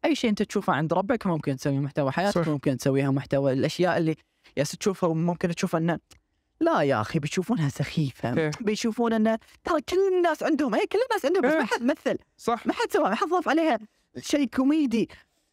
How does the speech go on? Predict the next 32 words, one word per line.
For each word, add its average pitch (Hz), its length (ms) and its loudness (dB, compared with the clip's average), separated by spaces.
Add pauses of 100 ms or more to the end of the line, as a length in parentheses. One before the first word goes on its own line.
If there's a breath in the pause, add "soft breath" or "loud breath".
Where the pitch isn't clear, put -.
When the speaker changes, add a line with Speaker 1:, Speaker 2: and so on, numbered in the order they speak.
(220)
Speaker 1:
فيديو 247 340 0
ماي 247 200 2
المطر 262 500 0 (100)
أبدًا 202 320 0
ما 190 240 2
توقعت 165 580 -2
أنه 143 140 2
يوصل 151 360 -2
خمس 233 280 0
ملايين 254 580 2
بالبرنامج 220 840 2
الأحمر، 269 460 0
Speaker 2:
إيه. - 60 -2
Speaker 1:
بالتيك 196 480 0
توك - 220 -2
ثلاث 262 340 0
ملايين 214 460 2
أتوقع. 240 540 0 (200)
Speaker 2:
إيه. 160 280 0 (420)
Speaker 1:
وبالبرامج 214 680 0
الأصفر 254 440 -2
قريب 180 320 0
المليون، 151 800 0
برنامج 170 480 0
الكاميرا 202 380 0
قريب 165 260 0
Speaker 2:
إيه. 160 60 0
Speaker 1:
المليون 156 380 0
تقريبًا. 123 500 -2 (160)
Speaker 2:
إيه. 151 160 -4 (440)
Speaker 1:
ف، - 140 -6
أوه، 190 540 -2